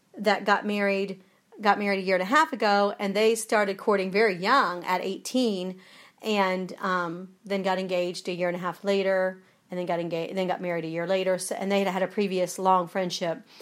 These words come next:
um, and her mother had died, so that was also,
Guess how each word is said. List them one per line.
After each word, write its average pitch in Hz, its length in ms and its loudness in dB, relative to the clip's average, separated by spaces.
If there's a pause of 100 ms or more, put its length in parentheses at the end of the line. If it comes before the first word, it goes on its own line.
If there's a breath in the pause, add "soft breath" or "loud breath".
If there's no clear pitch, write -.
(260 loud breath)
um, 190 300 0
and 202 160 -2
her 302 180 0
mother 254 400 2
had 175 300 -6
died, 170 420 0
so 220 200 2
that 240 220 4
was 226 400 0
also, 202 640 4